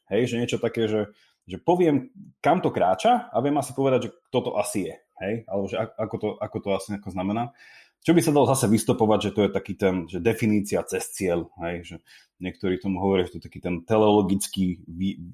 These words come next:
tento vysvetľovací, a vysvetľovacia kauzalita. No a v tomto pri národe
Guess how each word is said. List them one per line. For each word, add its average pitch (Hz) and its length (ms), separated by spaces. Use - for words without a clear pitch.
tento 90 480
vysvetľovací, 92 1200
a 85 160
vysvetľovacia 95 720
kauzalita. 87 640
No 110 80
a 110 80
v - 80
tomto 240 400
pri 139 160
národe 117 800